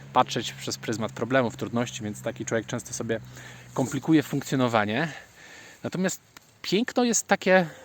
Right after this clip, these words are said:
proste, takie może być archetypowe, takie wykraczające poza czas. To nie jest takie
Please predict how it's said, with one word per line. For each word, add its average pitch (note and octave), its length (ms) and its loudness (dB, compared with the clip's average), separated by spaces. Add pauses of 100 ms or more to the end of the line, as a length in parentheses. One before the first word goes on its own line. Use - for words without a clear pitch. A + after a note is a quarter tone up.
(160)
proste, D#3+ 340 2
takie C3 300 0
może C3+ 200 0
być C3 120 -4
archetypowe, C3 680 2 (340)
takie A2+ 240 -2
wykraczające B2+ 680 -2
poza A#2 280 -4
czas. A#2 440 2 (840)
To C#3 60 2
nie D3 100 6
jest D3 140 2
takie C3 200 -2